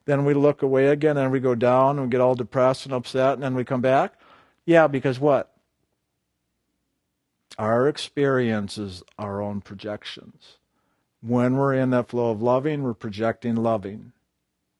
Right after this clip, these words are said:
And so our experience is gonna be happy and joyful. When we're focused into the world,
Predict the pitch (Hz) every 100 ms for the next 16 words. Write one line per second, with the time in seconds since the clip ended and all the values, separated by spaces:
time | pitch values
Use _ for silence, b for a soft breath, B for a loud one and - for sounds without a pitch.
0 | _ _ - 113 110 104 95 - 107 107
1 | 107 - 98 - 107 104 101 104 98 -
2 | 101 101 104 107 - - - _ _ _
3 | _ _ _ _ _ _ _ _ - 139
4 | 135 127 117 139 135 135 - 127 120 113
5 | 123 196 214 139 123 127